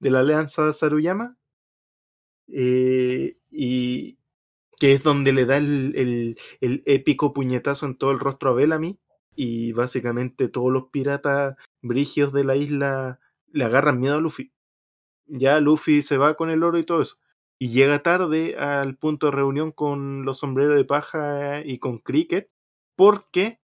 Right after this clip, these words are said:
eh, se detuvo a cazar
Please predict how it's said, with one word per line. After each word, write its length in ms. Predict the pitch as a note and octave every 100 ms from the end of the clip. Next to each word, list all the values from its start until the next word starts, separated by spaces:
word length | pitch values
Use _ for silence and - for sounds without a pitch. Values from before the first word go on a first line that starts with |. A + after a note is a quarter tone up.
| _ _ _ _
eh, 320 | B2 A2+ A2+ -
se 180 | -
detuvo 840 | A#2 A2+ B2 C3+ C#3 C#3+ D3+ G3+ _ _ _ -
a 340 | B2 A2+ A2
cazar 540 | A#2+ G#2+ - B2 B2+